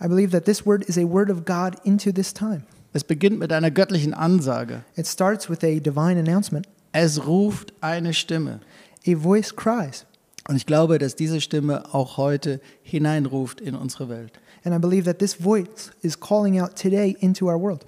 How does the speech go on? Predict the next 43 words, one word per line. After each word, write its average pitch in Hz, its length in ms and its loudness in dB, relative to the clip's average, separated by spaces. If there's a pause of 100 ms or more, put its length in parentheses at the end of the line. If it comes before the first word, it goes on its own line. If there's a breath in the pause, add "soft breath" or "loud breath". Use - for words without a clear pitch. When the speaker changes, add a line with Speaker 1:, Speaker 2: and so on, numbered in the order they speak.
(140)
Speaker 2:
Und 147 200 0
dann 233 200 4
folgt 220 580 -2 (320)
In 175 180 2
der 202 120 2
Wüste 254 380 2
bereitet 180 600 -2
dem 156 100 0
Herrn 185 240 2
den 160 160 0
Weg, 180 240 0
macht 185 320 0
in 165 140 -4
der 170 100 2
Steppe 175 360 -2
eine 147 300 -6
ebene 165 320 0
Bahn 123 380 -2
unserem 135 380 -4
Gott. 123 240 -6 (340 loud breath)
Speaker 1:
And 175 140 4
then 208 220 4
it 175 160 -4
follows, 175 460 2
"In 202 160 4
the 185 100 6
wilderness 214 380 4
prepare 196 360 0
the 190 100 4
way 190 160 6
of 180 60 -4
the 190 80 2
Lord, 185 260 4
make 165 220 2
straight - 320 -2
in 196 80 6
the 185 80 6
desert 185 300 0
a 160 220 -4
highway 175 220 2
for 170 140 -4
our 165 180 0
God." 175 300 -10